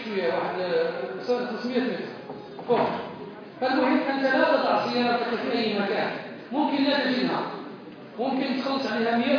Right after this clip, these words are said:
أو ميتين أورو تجيبها من، من، من عند البوليس. فلا تترك، لا تفتحوا لهم المجال، بارك الله فيكم. إذا الذي، الذي يريد أن ينام في المسجد فله ذلك إن شاء الله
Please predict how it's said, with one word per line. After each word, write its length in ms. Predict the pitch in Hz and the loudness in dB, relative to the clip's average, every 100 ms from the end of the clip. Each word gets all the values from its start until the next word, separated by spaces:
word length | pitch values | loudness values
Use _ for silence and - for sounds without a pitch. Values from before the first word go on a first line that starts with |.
| 247 | 4
أو 120 | 233 | 2
ميتين 320 | 226 233 269 277 | 2 2 0 2
أورو 240 | 269 262 | 2 2
تجيبها 380 | 190 240 214 220 | 2 2 2 2
من، 80 | 220 | 2
من، 240 | 202 202 | 0 -2
من 320 | 196 196 196 196 | -2 -4 -4 -4
عند 100 | 190 | -4
البوليس. 540 | 185 165 - - - - - - - - - | -4 -4 -6 -8 -10 -12 -14 -16 -16 -16 -4
فلا 320 | 247 302 339 - | 0 2 2 2
تترك، 300 | 277 254 247 | 0 0 0
لا 60 | |
تفتحوا 340 | 247 247 233 240 | 0 -2 2 4
لهم 240 | 220 214 | 4 2
المجال، 300 | 185 185 185 | 2 2 2
بارك 220 | 185 185 185 | 2 2 0
الله 160 | 165 | -2
فيكم. 800 | - - - - - - - 214 | -2 -4 -8 -8 -8 -8 -6 -2
إذا 100 | 240 | 0
الذي، 400 | 254 247 247 254 | 2 2 2 2
الذي 400 | 240 240 240 233 | 0 2 2 0
يريد 240 | 277 - 247 | -2 -2 0
أن 180 | 226 | 0
ينام 260 | 226 240 233 208 | 0 0 0 -2
في 60 | |
المسجد 460 | 202 190 214 254 247 - - - | -2 -2 -4 -4 -6 -8 -10 -6
فله 400 | 262 247 240 233 | 0 4 4 4
ذلك 140 | 240 233 214 | 2 0 -2
إن 60 | 190 | -2
شاء 100 | 196 | -2
الله 180 | 170 160 | 0 -2